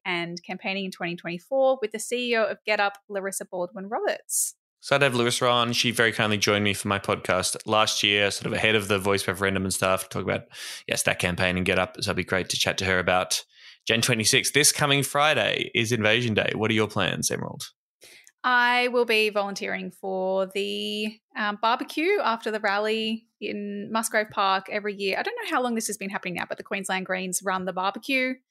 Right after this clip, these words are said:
Speaker 1: as part of the Invasion Day rally that's organised by a local mob. So we march to Musgrave Park and then there's a massive barbecue. It gets bigger and bigger every year. It's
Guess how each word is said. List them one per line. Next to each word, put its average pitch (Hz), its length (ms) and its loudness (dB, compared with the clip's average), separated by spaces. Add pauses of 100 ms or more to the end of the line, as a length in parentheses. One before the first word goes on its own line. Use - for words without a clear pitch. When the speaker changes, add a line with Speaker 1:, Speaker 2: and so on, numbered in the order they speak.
(460)
Speaker 1:
as 208 140 -2
part 202 260 0
of 202 140 -6
the 202 300 0
Invasion 196 400 -4
Day 190 400 0
rally 196 240 0
that's 240 180 -4
organised 190 380 -8
by 196 80 -4
a 196 60 -4
local 190 260 -6
mob. 214 240 2 (180)
So - 160 -10
we 202 100 -8
march 208 260 -2
to 190 200 -6
Musgrave 196 400 -6
Park 277 300 2
and 208 100 -4
then 185 80 -4
there's 180 160 -6
a 208 40 -6
massive 254 220 0
barbecue. 208 360 -2
It 196 100 -10
gets 196 160 -2
bigger 269 240 0
and 302 80 0
bigger 240 180 0
every 202 280 0
year. 185 300 0
It's 208 200 0